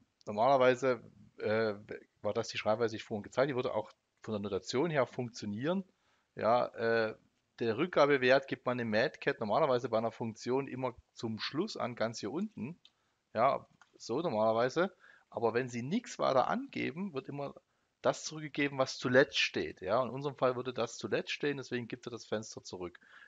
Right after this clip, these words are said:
Ja, so geben Sie in Madcat bei einer Funktion den Rückgabewert aus. Ja, Sie können das aber auch so schreiben, dadurch, dass die Funktion ja nur aus dieser zweiseitigen Verzweigung besteht, kann man sich diesen Strich ja auch sparen und kann direkt nur die zweiseitige Verzweigung eingeben.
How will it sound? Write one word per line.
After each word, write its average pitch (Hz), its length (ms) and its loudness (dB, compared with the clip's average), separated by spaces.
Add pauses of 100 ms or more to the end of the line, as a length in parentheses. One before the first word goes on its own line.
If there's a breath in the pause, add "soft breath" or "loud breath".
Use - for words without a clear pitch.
(120)
Ja, 110 140 4
so 127 160 -2
geben 127 240 0
Sie 120 160 -4
in 113 80 -2
Madcat 120 400 0
bei 113 80 2
einer 113 120 -2
Funktion 120 360 -6
den 113 100 -6
Rückgabewert 90 680 -4
aus. 85 320 -8 (360 soft breath)
Ja, 113 120 -2
Sie 113 100 -8
können 131 160 -4
das 127 140 0
aber 117 180 2
auch 101 80 -4
so 151 240 0
schreiben, 143 400 0
dadurch, 123 300 -2
dass 123 220 -6
die 113 300 -4 (440)
Funktion 120 480 -4
ja 127 100 0
nur 139 220 0
aus 127 100 0
dieser 117 200 -2
zweiseitigen 120 720 0
Verzweigung 143 680 -2
besteht, - 520 -2 (380)
kann 120 160 -2
man 127 100 0
sich 127 160 -10
diesen 113 220 -10
Strich - 300 -6
ja 110 100 2
auch - 160 -2
sparen 117 380 2
und 135 60 -6
kann 110 280 -4
direkt 139 460 -2
nur 120 100 -2
die 117 140 -8
zweiseitige 107 640 0
Verzweigung 107 500 -4
eingeben. 107 480 -6